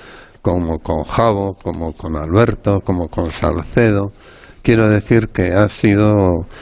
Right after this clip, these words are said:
en aquel momento con las defensas no había mucha conexión, el delantero bajaba hasta medio campo prácticamente a defender excepcionalmente, quiero decir, en contadas ocasiones.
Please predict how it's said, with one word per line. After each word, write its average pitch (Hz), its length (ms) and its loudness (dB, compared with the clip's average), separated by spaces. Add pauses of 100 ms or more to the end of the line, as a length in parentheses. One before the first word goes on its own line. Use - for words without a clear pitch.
(220)
en 87 140 2
aquel 101 260 2
momento 101 380 2
con 98 140 2
las 90 180 2
defensas 101 540 2
no 104 160 4
había 107 220 4
mucha 107 280 0
conexión, 110 560 2
el 90 100 2
delantero 101 640 2 (520)
bajaba 101 600 2
hasta 98 240 -2
medio 104 320 2
campo 104 340 0
prácticamente 107 1200 2
a 92 80 4
defender 95 680 0 (260)
excepcionalmente, 92 1600 0
quiero 101 140 0
decir, 98 160 -2
en 87 40 -2
contadas 95 540 2
ocasiones. 101 580 -2